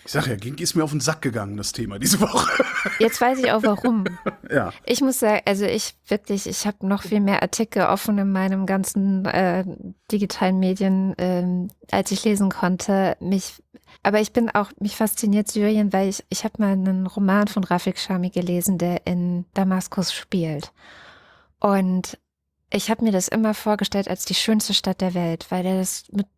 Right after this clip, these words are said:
Speaker 2: also der beschreibt es so, dass man denkt, das ist wunderschön dort. Und all das ist ja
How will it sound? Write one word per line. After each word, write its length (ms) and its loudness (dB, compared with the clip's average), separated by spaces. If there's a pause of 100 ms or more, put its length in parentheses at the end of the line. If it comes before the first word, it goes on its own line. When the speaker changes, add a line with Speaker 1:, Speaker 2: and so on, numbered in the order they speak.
Speaker 2:
also 200 2
der 240 2
beschreibt 400 2
es 100 0
so, 100 -2
dass 200 0
man 160 2
denkt, 260 0
das 140 -4
ist 300 -8
wunderschön 840 0
dort. 300 -8 (640)
Und 340 2
all 240 2
das 320 0
ist 240 -4
ja 260 -2